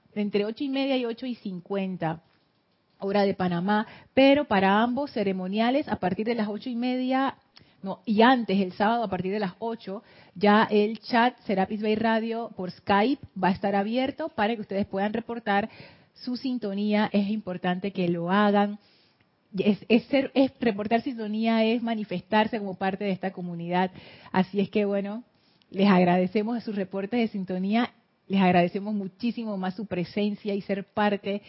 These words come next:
de estos servicios de transmisión de la llama, que son algo maravilloso. Así es que ya saben, el sábado, servicio de transmisión de la llama del Templo de la Resurrección, ocho y media A M hora de Panamá, domingo,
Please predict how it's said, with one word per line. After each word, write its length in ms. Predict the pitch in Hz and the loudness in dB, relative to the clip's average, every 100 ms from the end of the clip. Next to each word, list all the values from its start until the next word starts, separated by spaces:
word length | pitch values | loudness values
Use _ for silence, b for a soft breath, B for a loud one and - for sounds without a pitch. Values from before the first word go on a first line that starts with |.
| B B B | B B B
de 260 | 180 180 180 | 2 6 4
estos 420 | 160 202 202 - B B B - | 2 -6 -6 -8 B B B -2
servicios 440 | 190 180 190 220 | -2 0 -4 -4
de 80 | 214 | -6
transmisión 500 | 190 175 175 - 180 | -4 -4 -6 -8 -6
de 100 | 190 | 0
la 120 | 190 | 0
llama, 300 | 175 175 180 | 0 -4 -6
que 100 | 185 | -8
son 220 | 165 180 180 | -10 -8 -4
algo 320 | 185 196 190 | -4 -4 -8
maravilloso. 1200 | 190 185 202 202 202 196 180 160 165 160 151 - 196 b b b | -6 -2 0 0 -2 -4 -6 -8 -10 -10 -12 -20 -20 b b b
Así 80 | 185 | -4
es 60 | |
que 100 | 190 | 0
ya 140 | 185 185 | 0 0
saben, 400 | 214 240 262 320 _ _ _ _ _ _ _ _ - | 0 -2 -2 -8 _ _ _ _ _ _ _ _ -4
el 300 | 180 175 165 | -2 0 -2
sábado, 440 | - 220 240 240 | 2 2 2 0
servicio 280 | 240 180 180 | -6 -8 -8
de 60 | 202 | -8
transmisión 340 | 185 170 190 | -8 -8 -8
de 60 | 196 | -4
la 100 | 180 | -2
llama 320 | 180 196 202 | -2 -4 -4
del 300 | 190 208 214 | -2 -4 -2
Templo 240 | 220 220 | -6 -4
de 60 | 226 | -2
la 80 | 208 | -2
Resurrección, 640 | 190 196 180 - 254 302 b b b b b b _ _ | -4 -8 -10 -6 -8 -8 b b b b b b _ _
ocho 260 | 226 233 254 | -6 -4 -4
y 40 | |
media 420 | 233 240 240 233 | -2 0 2 2
A 140 | 214 214 | 4 2
M 160 | 214 | 2
hora 140 | 214 214 | 0 0
de 80 | |
Panamá, 520 | 208 185 185 196 269 220 | 0 -4 -4 -2 -4 -6
domingo, 760 | 185 175 180 240 247 262 294 | -8 -4 -2 -2 -4 -6 -8